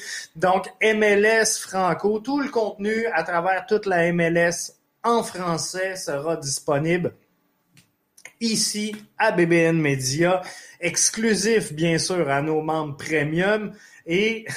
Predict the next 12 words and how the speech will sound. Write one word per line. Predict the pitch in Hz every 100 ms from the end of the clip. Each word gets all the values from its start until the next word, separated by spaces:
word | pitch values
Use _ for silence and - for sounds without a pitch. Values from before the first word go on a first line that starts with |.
| - 208
<laughs> | 156 160 - - -
vous | 156
l'avez | 185 185 175 170
vu | 180
passer, | 180 180 151 226 240
hein, | 214 214 - - -
les, | 143 160 185 131
euh, | 131
membres | 160 180 175
premium, | 151 143 151 180 190 175
c'est, | - 170 175 135
euh, | 135 135